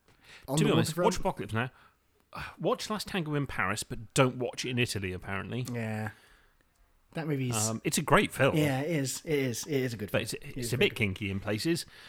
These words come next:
Speaker 2: Uh, hilariously, nowhere near as kinky as things that you will have seen on the internet
Speaker 1: <laughs>
Speaker 2: recently.
Speaker 1: Yeah.
Speaker 2: So
Speaker 1: It's like, "Oh my God, it's so crazy." And then you watch it and you're like, "Oh no, it's like, it was crazy in nineteen seventy-four."
Speaker 2: Yeah. It's, it's beautiful art house cinema,
Speaker 1: <laughs> Yeah.
Speaker 2: wonderfully shot,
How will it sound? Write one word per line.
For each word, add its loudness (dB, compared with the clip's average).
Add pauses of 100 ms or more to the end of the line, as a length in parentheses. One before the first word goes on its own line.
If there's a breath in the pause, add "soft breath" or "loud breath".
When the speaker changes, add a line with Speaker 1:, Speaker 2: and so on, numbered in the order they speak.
(140 loud breath)
Speaker 2:
Uh, -2
hilariously, 6
nowhere 4
near 2
as -2
kinky 0
as 2
things -2
that -6
you -6
will -2
have -2
seen 0
on 4
the 2
internet 8
Speaker 1:
<laughs> -6
Speaker 2:
recently. 6
Speaker 1:
Yeah. 4
Speaker 2:
So 6
Speaker 1:
It's 8
like, 4
"Oh 10
my 6
God, 6
it's -2
so 6
crazy." 4
And 2
then 4
you 4
watch 0
it -
and -6
you're -2
like, -2
"Oh 10
no, 8
it's 0
like, 0
it 0
was -8
crazy 2
in -4 (120)
nineteen -4
seventy-four." 0
Speaker 2:
Yeah. 4
It's, 4
it's 0
beautiful 2
art 6
house 0
cinema, 2
Speaker 1:
<laughs> 2
Yeah. 0
Speaker 2:
wonderfully 2
shot, -2